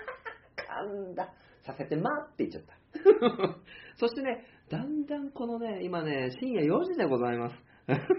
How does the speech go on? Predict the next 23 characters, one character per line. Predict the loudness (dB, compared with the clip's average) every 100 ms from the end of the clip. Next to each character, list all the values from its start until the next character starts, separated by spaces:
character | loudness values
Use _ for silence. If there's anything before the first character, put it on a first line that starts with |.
| 2 -2 -2 -4 -6 -8 -8 -18 -20 -20 -20 -18 -4
こ | 0
の、 | 0 -2 -6 -18 -4
上 | -2 0 -2
げ | -2
て | -6
い | -4 -2
い | -2
の | -4
か | -8
下 | -12 -6
げ | -4
て | -2 0
い | 0
い | -2
の | -6
か | -10 -12
っ | -6
て | -6
い | -4
う |
ね、 | -6
不 |
思 | -8